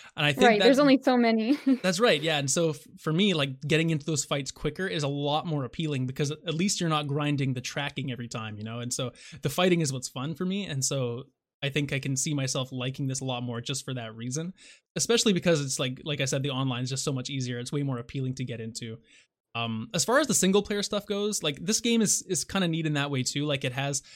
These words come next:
Speaker 1: two separate quest lines, one for single player and one for multiplayer. So you really don't have to do, if you don't wanna play this game single player at all, I guess you wouldn't even really have to do that if you just wanted to do the, the multiplayer stuff. Of course, doing the single player gets you, like,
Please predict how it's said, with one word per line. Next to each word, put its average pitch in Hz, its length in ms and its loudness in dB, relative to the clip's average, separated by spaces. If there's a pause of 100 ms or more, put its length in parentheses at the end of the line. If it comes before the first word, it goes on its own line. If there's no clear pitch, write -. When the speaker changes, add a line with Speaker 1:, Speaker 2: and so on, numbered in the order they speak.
(140)
Speaker 1:
two 202 220 4
separate 160 480 2
quest - 320 -2
lines, 175 320 -2 (180)
one 147 340 0
for 143 160 -4
single 143 320 -2
player 151 320 -4
and 131 200 -4
one 123 220 -2
for 131 100 -6
multiplayer. 139 680 -4 (440)
So 143 440 2 (280)
you 170 160 4
really 208 200 6
don't 180 160 2
have 160 180 -4
to 160 80 -2
do, 143 400 2 (160)
if 143 100 -2
you 190 80 6
don't 214 140 8
wanna 156 160 0
play 165 180 0
this 156 160 0
game 147 180 0
single 147 280 -2
player 131 260 -6
at 123 60 -12
all, 135 260 -2
I 120 40 -4
guess 151 200 -4
you 165 180 -6
wouldn't 147 300 -2
even 127 240 -2
really 117 240 -8
have 139 320 -8
to - 80 -6
do 135 220 -2
that 113 180 -4
if 117 140 -8
you 127 40 -4
just 131 200 -8
wanted 120 220 -8
to 131 60 -10
do 127 200 -4
the, 113 220 -6 (260)
the 139 60 -4
multiplayer 123 600 -4
stuff. 107 380 -8 (200)
Of 139 120 -6
course, 160 180 2
doing 156 180 4
the 143 60 2
single 139 280 -2
player 131 200 -6
gets 127 300 -6
you, 127 100 -4
like, 110 220 -8